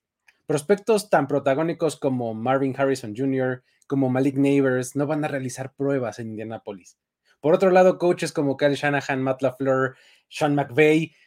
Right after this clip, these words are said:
eh, y otros han hecho casi una tradición el saltarse este evento. Algunos incluso en su primer año, como Mike McDonald y Gerard Mayo, no van a ir,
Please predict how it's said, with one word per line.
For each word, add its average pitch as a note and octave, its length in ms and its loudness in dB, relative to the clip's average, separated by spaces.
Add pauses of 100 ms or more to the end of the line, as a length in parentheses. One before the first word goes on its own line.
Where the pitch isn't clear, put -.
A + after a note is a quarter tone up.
(120)
eh, C#3 280 -4
y D#3 160 -6
otros F3 460 0
han F3 160 0
hecho F#3+ 220 -4
casi F#3 220 -6
una F3+ 180 -2
tradición C#3 680 -4 (320)
el G#2+ 220 -14
saltarse B2 800 0
este G#2 240 -8
evento. F#2+ 380 -10 (300)
Algunos B3 360 2
incluso G#3 260 0
en G#3+ 60 0
su F#3+ 100 4
primer F3+ 300 4
año, F3+ 320 2 (200)
como D#3 200 -2
Mike D#3+ 220 2
McDonald D#3+ 580 2 (180)
y C3+ 120 -4
Gerard C#3+ 300 2
Mayo, C3+ 460 0 (300)
no F3+ 440 -4
van G3+ 360 -4
a F3+ 160 -2
ir, F#3 460 -6